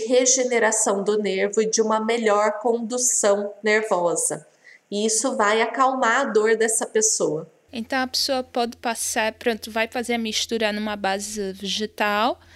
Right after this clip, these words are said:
Speaker 2: né? E depois pode passar na região lombar, da coluna, né? A área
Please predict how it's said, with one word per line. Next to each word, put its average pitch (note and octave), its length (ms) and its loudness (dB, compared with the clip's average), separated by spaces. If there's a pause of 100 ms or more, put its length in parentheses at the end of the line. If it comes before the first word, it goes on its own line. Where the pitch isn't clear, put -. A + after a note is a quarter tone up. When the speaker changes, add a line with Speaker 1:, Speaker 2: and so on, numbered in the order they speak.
(120)
Speaker 2:
né? A3+ 280 0
E A#3 120 -4
depois C4 260 0
pode B3 220 -2
passar A#3 720 0 (280)
na A3 140 0
região A3 640 2 (340)
lombar, G#3+ 800 2
da G#3 140 0
coluna, G#3+ 580 -2
né? G#3+ 220 2
A G#3+ 60 0
área G#3 400 2